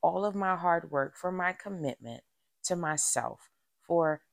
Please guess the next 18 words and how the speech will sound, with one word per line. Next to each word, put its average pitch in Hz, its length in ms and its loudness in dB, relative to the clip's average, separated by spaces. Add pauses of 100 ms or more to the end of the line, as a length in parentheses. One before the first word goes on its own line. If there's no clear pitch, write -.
making 170 460 0
a 202 80 0
deal 170 240 0
with 160 180 -6
myself 139 540 -4 (100)
and 135 220 -6
holding 190 560 0
myself 165 480 0
to - 240 -8
it, - 140 -12 (1200)
for 202 180 8
my 196 220 4
birthday 147 720 -2 (300)
in 139 100 -4
November 147 400 -2
of 170 160 0
twenty 147 300 -10
twenty-two, 139 720 -12